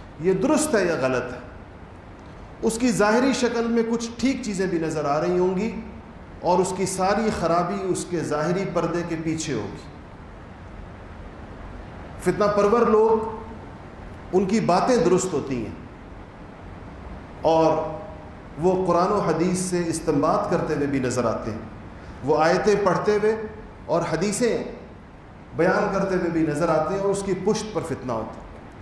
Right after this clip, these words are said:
اور ایک عام آدمی کے لیے کتنا مشکل کام ہے کہ وہ ایک شخص کی زبان سے قرآن سن رہا ہے، آیتیں، اور وہ احادیث سن رہا ہے اور اس کا جو مفہوم اور مطلب اور معانی اس کو بیان کیا جا رہا ہے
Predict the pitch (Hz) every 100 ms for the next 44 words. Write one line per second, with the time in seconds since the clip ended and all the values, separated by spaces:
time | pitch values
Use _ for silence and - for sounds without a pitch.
0 | - 151 156 - 165 147 143 190 185 175
1 | 170 185 180 175 160 160 170 220 262 190
2 | 127 170 135 123 120 104 - - - -
3 | - - 143 170 170 - 190 - 165 143
4 | 131 160 175 - 165 143 165 202 - 151
5 | 120 107 98 - - - - - - -
6 | 131 151 160 147 98 - - - - -
7 | - 135 160 165 175 156 160 190 247 -
8 | 165 135 113 - - - - - - -
9 | 180 214 226 226 - - - 185 185 202
10 | 190 165 156 - 175 226 233 202 175 151
11 | 165 165 208 180 180 160 147 160 185 208
12 | 190 190 165 139 160 196 - 202 190 190
13 | 196 220 220